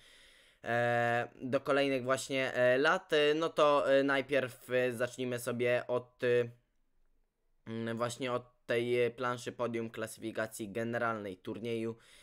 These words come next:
czterech, e, skoczni. Tu jest, e, naprawdę, naprawdę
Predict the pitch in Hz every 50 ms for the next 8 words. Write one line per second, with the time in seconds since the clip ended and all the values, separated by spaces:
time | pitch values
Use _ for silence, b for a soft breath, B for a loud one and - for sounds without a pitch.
0 | B B B - - - 131 123 123 120 - - - 123 120 117 117 - - 139
1 | - - 143 131 - - 135 135 135 131 - - - 127 127 127 127 127 127 123
2 | 120 120 - 127 127 123 120 113 123 123 110 - 117 120 110 - - 123 120 113
3 | 113 107 117 113 113 113 117